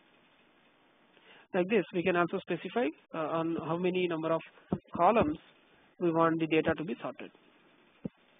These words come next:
Okay. Now, uh, you see this pre-S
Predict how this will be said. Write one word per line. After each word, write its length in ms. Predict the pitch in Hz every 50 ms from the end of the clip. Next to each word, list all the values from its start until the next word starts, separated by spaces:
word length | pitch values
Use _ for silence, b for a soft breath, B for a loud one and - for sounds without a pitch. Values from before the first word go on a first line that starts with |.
| _ _ _ _ _ _ _ _ _ _ _ _ _ _ _ _ _ - - - _ _ _ _ _ _ _ _ _ _ _ _ _ _ _ _ _ -
Okay. 180 | - - - - _ _ _ _ _ _ _ _ _ _ _ _ _ _ _ _ - - - _ _ _ _ _ _ - - - b b b b b b b
Now, 160 | - - - - - _ _ _ B B B B B B B B -
uh, 140 | 151 151
you 140 | - 151 170 196
see 100 | - 220
this 140 | 208 262 277 - - - _ _ - 185
pre-S 300 | 190 214 233 240 220 190